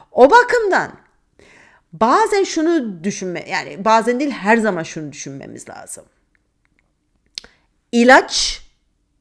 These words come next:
hastalıktan, yani bir şeyin ilacı, bu,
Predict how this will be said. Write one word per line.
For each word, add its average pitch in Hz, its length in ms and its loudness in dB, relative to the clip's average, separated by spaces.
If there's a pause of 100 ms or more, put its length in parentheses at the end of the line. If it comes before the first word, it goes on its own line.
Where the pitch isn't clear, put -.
(1000)
hastalıktan, 254 1040 0 (360)
yani 165 280 -14
bir 370 120 0
şeyin 233 760 -6 (1500)
ilacı, 175 520 -2 (1600)
bu, 180 160 -4